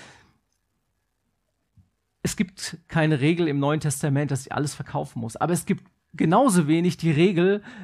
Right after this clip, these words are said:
dass, äh, irgendwo steht, „Naja, äh, gib mal schön brav deinen Zehnten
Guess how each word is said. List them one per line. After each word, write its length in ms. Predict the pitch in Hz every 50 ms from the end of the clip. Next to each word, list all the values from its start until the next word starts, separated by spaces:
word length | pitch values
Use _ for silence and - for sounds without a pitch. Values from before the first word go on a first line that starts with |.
| 156 127 - -
dass, 300 | 165 175 175 175 - - - _
äh, 280 | - 180 175 175 170 - - 160
irgendwo 260 | 185 180 180 180 180
steht, 460 | - - - 190 175 185 185 - - - - - _
„Naja, 440 | - 156 165 160 175 185 196 196 - -
äh, 180 | - 165 160 156
gib 320 | 147 135 151 208 202 -
mal 220 | 208 190 185 175
schön 280 | - - 185 175 165 151
brav 380 | 143 139 151 170 185 180 - -
deinen 260 | 139 127 131 135 131
Zehnten 720 | - - 196 220 262 269 254 - _ 254 254 254 262 -